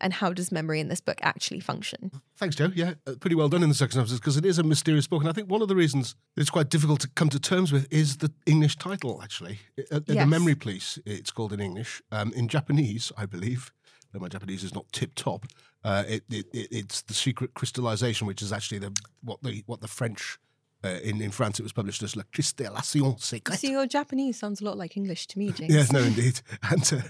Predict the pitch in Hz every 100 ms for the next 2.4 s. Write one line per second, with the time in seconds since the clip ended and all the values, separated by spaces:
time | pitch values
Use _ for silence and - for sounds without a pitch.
0 | - - 113 120 117 143 151 151 143 107
1 | 139 156 117 101 104 87 - - 107 269
2 | 320 135 285